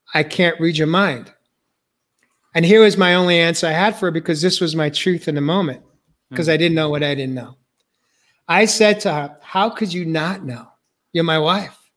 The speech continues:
Speaker 1: You
Speaker 2: Mm.
Speaker 1: say you love me. How could you not know what I need?" And there, right in that moment, we were at a significant crossroad,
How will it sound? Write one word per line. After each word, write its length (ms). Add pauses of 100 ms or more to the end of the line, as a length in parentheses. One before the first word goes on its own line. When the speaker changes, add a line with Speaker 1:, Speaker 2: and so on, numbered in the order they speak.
(300)
Speaker 1:
You 60
Speaker 2:
Mm. 160
Speaker 1:
say 120
you 160
love 240
me. 240 (640)
How 140
could 180
you 100
not 220
know 140
what 160
I 80
need?" 340 (2000)
And 160
there, 560
right 340
in 100
that 200
moment, 580 (460)
we 100
were 140
at 240
a 80
significant 880 (800)
crossroad, 640